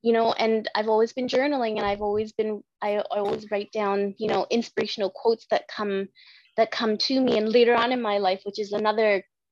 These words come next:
can of worms, I realized that what I was actually doing was channeling information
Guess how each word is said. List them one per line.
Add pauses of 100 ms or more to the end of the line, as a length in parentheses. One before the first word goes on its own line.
can
of
worms,
I
realized
that
what
I
was
actually
doing
was (100)
channeling
information